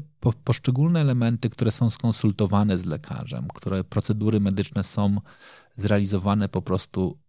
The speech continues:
jeżeli są realizowane i robi je mężczyzna, po prostu stają się w ten sposób, w naturalny sposób męskie. A to, że często są bardziej funkcjonalne, to, że bardzo często mamy oczekiwanie, w których osiągniemy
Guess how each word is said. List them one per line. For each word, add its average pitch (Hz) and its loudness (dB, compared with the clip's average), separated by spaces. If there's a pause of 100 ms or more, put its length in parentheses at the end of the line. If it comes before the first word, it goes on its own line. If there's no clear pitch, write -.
(220)
jeżeli 95 0
są 101 2
realizowane 90 -2 (800)
i 95 0
robi 95 -2
je 90 2
mężczyzna, 87 -4
po - -10
prostu - -6
stają - -4
się - -10
w - -16
ten 87 -6
sposób, - -10
w - -6
naturalny 98 2
sposób - -6
męskie. - -6 (960)
A - 0
to, 180 -2
że 180 2
często 120 2
są 101 0
bardziej 95 0
funkcjonalne, 98 0 (100)
to, 101 -2
że 95 0
bardzo 95 -4
często 95 -2
mamy 95 0 (100)
oczekiwanie, 95 0
w - -8
których - -6
osiągniemy 92 -2